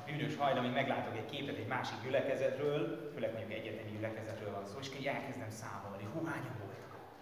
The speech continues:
Mintha egy ilyen fokmérő lenne, hogy hú, ha sokan vagyunk, az jó.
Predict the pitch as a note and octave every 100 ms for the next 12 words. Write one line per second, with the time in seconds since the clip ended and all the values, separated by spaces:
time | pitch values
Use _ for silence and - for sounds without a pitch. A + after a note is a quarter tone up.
0 | - - - - - - - - - -
1 | - - - B2 D#3 D3 D3 F3 - A#2
2 | A2 G#2+ G#2+ G#2+ G#2 G#2 G#2 E3+ - C3+
3 | D#3+ D#3 A#2 B2 A#2+ B2 A#2+ B2 - -